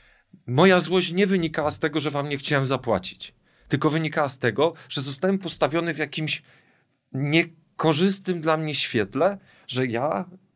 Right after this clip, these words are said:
jakimś pracownikom tego śniadania, e, nie kupiłem być może,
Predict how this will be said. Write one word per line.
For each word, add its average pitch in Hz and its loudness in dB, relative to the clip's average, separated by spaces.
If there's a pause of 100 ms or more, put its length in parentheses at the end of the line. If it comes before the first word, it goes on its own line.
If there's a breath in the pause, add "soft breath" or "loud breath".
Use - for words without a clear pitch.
(100)
jakimś 151 0
pracownikom 135 -2
tego 120 -4
śniadania, 113 -4 (340 soft breath)
e, 110 2 (340)
nie 135 4
kupiłem 95 -2
być - -12
może, 95 0